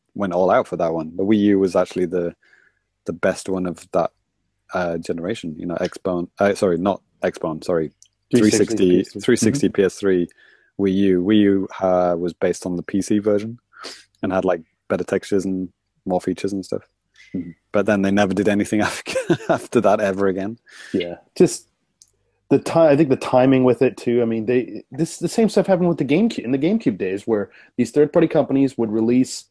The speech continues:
Speaker 2: Well, first of all, they're, they're porting from the P S two to a GameCube. There's not as many buttons, so they figured, "Well, this is just a bullshit version, so we're gonna release it six months later.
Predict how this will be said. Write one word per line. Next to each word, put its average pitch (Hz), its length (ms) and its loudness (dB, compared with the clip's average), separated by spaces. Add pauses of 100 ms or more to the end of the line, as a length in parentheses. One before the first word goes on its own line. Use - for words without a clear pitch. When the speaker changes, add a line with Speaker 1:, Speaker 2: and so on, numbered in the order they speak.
(340)
Speaker 2:
Well, 117 80 -2
first - 220 2
of 135 60 0
all, 127 100 6
they're, 117 240 2
they're 113 160 -2
porting 147 340 2
from - 160 -10
the 117 80 -8
P - 180 -2
S 131 160 -4
two 95 360 -10 (300)
to 135 140 0
a 143 40 2
GameCube. 123 680 -4 (380)
There's 104 180 -8
not 127 280 2
as 113 100 -6
many 135 180 0
buttons, 117 460 -2
so - 80 -4
they 113 140 -2
figured, 117 260 -2
"Well, 151 160 4
this 143 220 2
is 120 100 -8
just - 260 -8
a 107 100 -8 (100)
bullshit 131 500 -2
version, 139 380 2
so 127 180 0
we're 120 100 0
gonna 127 120 4
release 131 280 2
it 123 80 -8
six 143 240 0
months 127 220 -2
later. 147 280 4